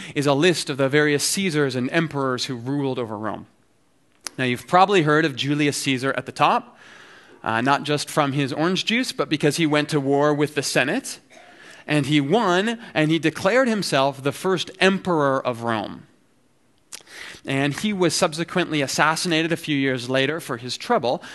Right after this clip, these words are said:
and this threw the empire into a long season of instability as people fought for control. Now, eventually, Julius's nephew, Octavian, was able to defeat his rivals and declare himself Caesar Augustus. And so that's why you see a gap between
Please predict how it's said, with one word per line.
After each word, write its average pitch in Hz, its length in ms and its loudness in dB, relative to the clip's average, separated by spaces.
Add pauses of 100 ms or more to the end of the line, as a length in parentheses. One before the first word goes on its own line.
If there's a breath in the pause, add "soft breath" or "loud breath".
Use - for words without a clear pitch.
(140 loud breath)
and 143 180 2
this 160 160 0
threw 180 340 -2
the 220 160 0
empire 143 440 2
into 147 680 -2
a 117 80 -4
long 165 520 2
season 147 540 0
of 131 120 -2
instability 113 800 -8 (520 soft breath)
as 123 100 -8
people 135 260 -4
fought 113 300 0
for 120 100 -10
control. 110 400 -8 (800 loud breath)
Now, 135 140 4
eventually, 160 640 2
Julius's 160 720 0
nephew, 160 680 0
Octavian, 139 960 -4 (560 loud breath)
was 143 180 0
able 151 220 4
to - 140 -6
defeat 139 440 -4
his 254 320 0
rivals 139 460 2
and 139 180 -4
declare 139 340 -2
himself 160 720 -2
Caesar 135 380 -4
Augustus. 139 580 -4
And 117 120 -8
so - 80 -6
that's 139 220 0
why 151 80 -2
you 147 80 0
see 139 160 -4
a - 60 -4
gap 139 460 0
between 117 520 -4